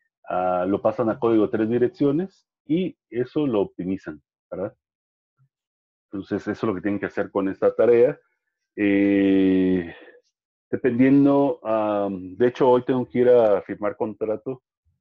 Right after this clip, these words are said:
eh, a la universidad. Voy a preguntar de una vez si, qué va a pasar con el día de mañana, si hay asueto o no hay asueto.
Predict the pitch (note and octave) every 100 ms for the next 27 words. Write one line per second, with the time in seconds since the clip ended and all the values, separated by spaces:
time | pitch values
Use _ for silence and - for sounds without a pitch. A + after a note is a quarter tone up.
0 | _ _ _ _ - E2+ F2 F2+ F2+ E2
1 | - G2 G#2 G#2 - A2 C3+ C3 B2 A#2
2 | G#2 A2+ A2 A2 A2 A2+ A2 A2+ - A2
3 | G2+ F2 - _ G#2+ G#2+ - G#2 A2 G#2
4 | G#2+ G2+ F#2+ F2+ G2 G2+ G2 G2+ A#2 A#2+
5 | B2 - F#2+ G2 G2+ F#2 - G2+ - F#2
6 | F#2+ G2 F#2 A2+ B2 -